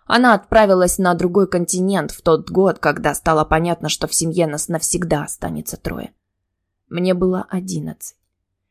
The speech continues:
Теперь у неё другая семья, двое детей и муж-американец. Её я тоже не виню. Мне просто на неё плевать. Самое дерьмовое в моём отношении к ней то, что осознание — болезненная штука.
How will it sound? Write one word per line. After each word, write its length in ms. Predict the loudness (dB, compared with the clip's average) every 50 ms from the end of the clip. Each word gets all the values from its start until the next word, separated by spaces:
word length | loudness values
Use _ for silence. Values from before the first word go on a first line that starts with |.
| _ _ _
Теперь 300 | -2 0 2 4 4 4 4
у 20 |
неё 200 | 4 4 2 0
другая 400 | 0 0 -2 2 2 2 2 2
семья, 560 | 0 -2 -4 -4 -4 -2 -2 -2 -2 -4 -8 _ _ _ -8
двое 380 | -6 -4 -2 2 4 4 4 2
детей 460 | 0 -6 -8 -6 -2 -2 0 0 0
и 220 | -4 -6 -8 -8
муж-американец. 1040 | -6 -6 -6 -6 -6 -6 -6 -6 -6 -6 -6 -6 -4 -4 -4 -4 -6 -6 -8 -10 -12 _ _ _ _ _ _ _ _ _ _ -8
Её 460 | -4 -2 0 2 2 2 4 4 4
я 400 | 4 4 2 0 -2 -2 -4 -10 _ _ -4
тоже 260 | -2 -2 -2 -4 -6
не 160 | -8 -8 -8
виню. 300 | -8 -6 -6 -8 -8 -12 _ _ _ _ _ _ _ _ _ _ -6
Мне 260 | 0 2 4 4 4
просто 380 | 4 4 2 2 2 2 0 0
на 100 | 2 2
неё 300 | 2 2 2 2 2 0
плевать. 600 | 0 0 -2 0 0 -2 -6 -10 -12 -14 _ _ _ _ _ _ _ -10 -2
Самое 400 | 2 4 4 6 6 4 4 4
дерьмовое 600 | 2 2 2 2 2 2 2 2 2 2 2 2
в 60 | 2
моём 340 | 2 2 4 4 2 2 0
отношении 560 | -2 -2 -4 -2 0 0 0 0 -2 -4 -6
к 80 | -4 -4
ней 200 | -4 -4 -4 -2
то, 260 | 2 2 2 2 2
что 320 | -2 -4 -4 -6 -6 -6 -4
осознание — 840 | -8 -6 -6 -6 -6 -6 -4 -4 -4 -4 -4 -4 -6 -6 -6 -8 _ _ _ _ _ _ -8
болезненная 720 | -2 2 4 4 4 2 0 -2 -6 -6 -6 -6 -6 -6
штука. 480 | -8 -8 -8 -10 -12 -10 -12 -16 -16